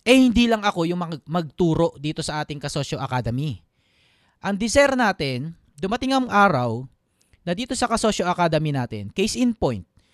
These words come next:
si Kasosyong Kenneth, mayroon na ring kur-, kurso si Kasosyong Kenneth dito kung paano mag-, paano mag-execute ng negosyong na-execute niya na.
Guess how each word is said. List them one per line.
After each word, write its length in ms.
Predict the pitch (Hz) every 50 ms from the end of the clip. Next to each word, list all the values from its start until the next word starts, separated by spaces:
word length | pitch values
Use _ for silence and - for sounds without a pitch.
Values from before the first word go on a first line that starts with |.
| _ _ _ _ _
si 160 | - - -
Kasosyong 1120 | - 185 185 180 - 196 190 180 - - 196 180 175 170 170 170 165 165 160 156 151 151 143 - - - _ _ _ _ _ _ _ _ _ _ _ _ -
Kenneth, 400 | 202 220 240 254 247 185 135 - _ _ _ _ _ _ _ _ _ _ _ _ -
mayroon 320 | 147 180 202 208 214 214
na 80 | 208 208
ring 320 | 208 220 208 190 175 - _ _
kur-, 240 | - 208 208 196 -
kurso 400 | - - 233 247 240 220 - 196
si 140 | - - -
Kasosyong 400 | - - - 190 - - 180 -
Kenneth 320 | - 160 160 156 - -
dito 420 | 127 165 160 - - 107 104 107 - _ _ _ _ _ _ _ _ -
kung 160 | - 233 240
paano 240 | - 240 240 240 233
mag-, 160 | 226 220 - - - 190 - _ _
paano 240 | - 208 220 220 220
mag-execute 580 | 208 202 196 190 190 - - - - - 175 - -
ng 100 | 175 165
negosyong 640 | 165 156 135 147 156 156 - - 156 147 143 139 135 - _ _ _ _ _ _ _
na-execute 680 | 202 220 240 226 214 - - 196 - _ 165 151 _ -
niya 100 | 123 123
na. 160 | 131 139